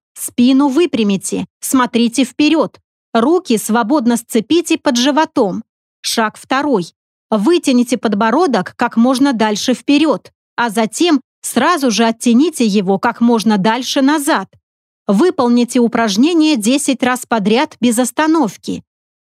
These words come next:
Мысленно в такт движению произносите слова "вперёд" и "назад". Шаг третий. Расслабьтесь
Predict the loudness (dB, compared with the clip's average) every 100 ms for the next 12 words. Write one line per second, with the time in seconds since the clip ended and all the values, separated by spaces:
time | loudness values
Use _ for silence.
0 | 2 4 4 2 0 0 2 0 -2 -4
1 | -4 -4 -2 2 2 2 2 2 2 0
2 | -2 0 0 0 0 0 -2 0 -2 0
3 | -2 0 -2 -4 -2 0 2 0 -2 -10
4 | _ 0 2 2 0 -2 -2 -12 _ _
5 | _ _ _ -4 -4 -4 -2 0 0 -4
6 | -10 -12 _ _ _ -4 -4 -4 -2 -2
7 | -2 -4 -4 -4